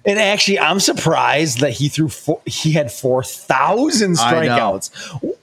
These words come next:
Speaker 1: I, I'm not even sure what the next closest to that is, but four K is unbelievable.
Speaker 2: I think, I think
Speaker 1: Like
Speaker 2: that's what he even said was like, "I got four thousand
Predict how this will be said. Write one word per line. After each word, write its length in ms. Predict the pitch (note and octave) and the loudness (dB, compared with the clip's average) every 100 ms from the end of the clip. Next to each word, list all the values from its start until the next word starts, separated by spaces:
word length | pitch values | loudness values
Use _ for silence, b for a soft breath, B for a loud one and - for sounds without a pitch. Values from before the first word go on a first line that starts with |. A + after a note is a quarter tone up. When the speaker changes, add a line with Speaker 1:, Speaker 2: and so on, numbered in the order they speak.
| _ | _
Speaker 1:
I, 120 | F#3+ A#3+ - | -2 0 0
I'm 160 | G3+ | 0
not 160 | A#3+ A#3+ | 2 2
even 180 | G#3+ F#3 | 2 2
sure 220 | - F#3 | 2 2
what 120 | F#3+ | 2
the 80 | E3+ | 0
next 320 | D3+ B2+ - | 2 2 0
closest 520 | - D3+ D3+ C#3+ F#3+ - | 0 0 2 0 0 2
to 60 | |
that 240 | C#3+ C3 A2 | 2 2 2
is, 440 | G#2 B2+ E3 D#3+ b b b | 2 2 0 -2 b b b
but 140 | C#3 E3+ | -2 -2
four 540 | - - G3 F#3 A#3+ | -4 -2 0 2 0
K 440 | - - E3+ G3 F#3+ | -2 0 2 2 0
is 160 | C3 | 0
unbelievable. 1160 | G2+ G2+ D3 D3 B2 G#2 A2 B2+ E3+ B3 D#4 C#3 | 0 0 2 2 0 0 0 2 2 2 0 0
Speaker 2:
I 100 | D3+ | -2
think, 260 | E3 A3 - - | 0 -4 -6 -2
I 160 | D3+ | 0
think 140 | F3 A3+ | 2 2
Speaker 1:
Like 60 | |
Speaker 2:
that's 240 | F#3 D3+ D#3+ | 0 0 0
what 160 | D3+ | 0
he 260 | C#3+ F3+ E3+ | 2 2 2
even 220 | D#3+ D3 | 0 -2
said 300 | - D#3 F#3+ | 0 0 2
was 160 | D3 B2 | 2 2
like, 200 | A#2+ G2+ | 0 0
"I 140 | B2 F3+ | 0 2
got 240 | G#3+ C#3+ | 0 0
four 180 | D#3+ D#3 | -2 -2
thousand 580 | - D3+ E3+ D#3 C3 | 0 0 2 0 0